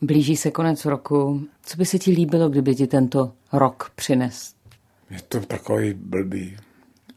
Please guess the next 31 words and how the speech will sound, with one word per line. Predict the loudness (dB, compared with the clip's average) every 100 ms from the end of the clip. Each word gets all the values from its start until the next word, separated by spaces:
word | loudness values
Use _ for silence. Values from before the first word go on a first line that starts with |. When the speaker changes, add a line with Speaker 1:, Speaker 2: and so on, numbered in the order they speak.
| -6
Speaker 2:
Abychom | 0 0 0 -2
byli | 0 -2 -4
všichni | -6 -4 -2 -2 -4 -8
u | -6
nás | -4 -4 -6
v | -6
rodině | -8 -6 -6 -6
zdraví. | -6 -4 -6 -8 -18 -20 -20 -20 -20 _ -20 -20 -12 -8
A |
věř, | -2 -4
že | -2 -6
to | -8
potřebujeme | -10 -10 -10 -6 -6 -8 -12 -16 -18 -8
hodně. | -8 -8 -14 -16 _ _ _ _ _ _ _ _ _ _ _ _ 6
To |
je | 6
to, | 6 2
co | 6 4
říkám, | 4 2 2
jak | 0 0
ráno | 0 0 -2
vstanu | -6 -4 -4 -2 -8 -14 _ _ _ _ _ _ _ _ _
a | -8
svítí | -6 -8 -6 -8
sluníčko. | -4 -4 -4 -8 -10 -14 -20 -16 -8 -8 -10 -20 _ _
A | -2
jak | -2 -2
si | -2 -2
ten | -2 -4
zázrak | -4 -4 -6 -8 -10 -12
uvědomuju. | -6 -4 -4 -6 -8 -10